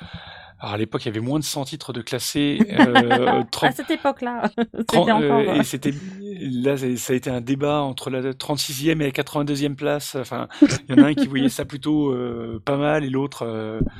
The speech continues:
Speaker 2: Le
Speaker 1: au fond
Speaker 2: tout en
Speaker 1: de,
Speaker 2: bas, ouais.
Speaker 1: tout au fond du classement.
Speaker 2: <laughs> Et c'est ça que c'est ces moments-là qui sont le plus drôles.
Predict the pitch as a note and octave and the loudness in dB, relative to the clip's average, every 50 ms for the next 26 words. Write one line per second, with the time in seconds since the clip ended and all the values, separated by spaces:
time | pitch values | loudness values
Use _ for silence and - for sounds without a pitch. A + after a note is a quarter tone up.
0 | - - G#3 F3 F3+ E3+ D3 - - A#3 G#3 G#3 F#3+ F#3 F3 F3+ G3+ G#3+ G3+ F3 | -8 -4 2 2 4 4 2 2 4 4 6 8 6 8 6 6 6 4 4 4
1 | E3+ F#3 A#3+ - E4 C#4+ - - - C#4 A3+ C3+ - B3 C#3 - - - B2 C3 | 2 2 2 2 0 0 0 4 6 6 6 6 2 0 -2 -2 -2 -4 -4 -4
2 | D3+ F#3 - _ _ _ _ _ _ _ _ _ _ _ - - _ _ - - | -4 -6 -8 _ _ _ _ _ _ _ _ _ _ _ -20 -20 _ _ -2 -2
3 | G#3+ - A3+ A3 - C#4 C4+ C4 - B3 G#3 - - G#3 G3+ F#3+ - - G#3 G3+ | 2 4 4 6 6 6 4 4 2 -2 -2 0 0 -2 -2 -2 -2 -2 -2 0
4 | G3+ G3+ G3 G3 F#3+ F#3+ G#3 A3+ A#3 A3 - G#3 F3 - F#3+ F3+ F3 D#3+ - - | 2 2 2 4 4 4 4 4 2 2 -2 -8 -8 -6 -4 -4 -4 -4 -6 -6
5 | G3+ F3+ G3 G#3 A3+ F#3 D3+ C3 | -4 -2 2 4 4 4 2 0